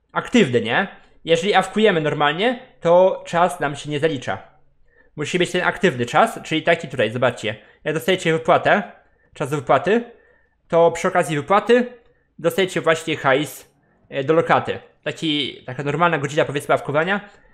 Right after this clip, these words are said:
e, gdzie nic nie robicie, ona nie jest aktywna, no to czas tej do lokaty nie zalicza się, więc muszę aktywnie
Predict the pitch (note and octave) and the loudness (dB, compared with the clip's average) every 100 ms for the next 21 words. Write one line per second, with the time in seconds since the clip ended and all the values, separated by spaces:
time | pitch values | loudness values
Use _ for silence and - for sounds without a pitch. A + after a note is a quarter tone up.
0 | _ _ _ - C#3+ C#3+ C#3+ C3+ B2 D3+ | _ _ _ -6 -4 -2 -4 -6 -4 -2
1 | F#3+ G3+ F3+ F3+ - A3 G#3 - D3 E3 | 0 2 2 0 0 0 0 -2 -2 -2
2 | - F3 - F3+ G#3+ G#3 - - D#3+ E3 | -2 -2 0 0 0 -2 -8 -10 -6 0
3 | E3+ E3+ C#3+ D3 C#3+ D#3 D3 C#3 C3+ C3+ | 0 -2 -4 -4 -2 -2 -4 -6 -4 -2
4 | B2+ C#3+ B2+ A2 G#2 A#2 B2 F3 F3+ D#3 | -2 -2 -4 -6 -8 -10 -8 -6 -4 -2
5 | - E3+ F#3+ | -2 2 2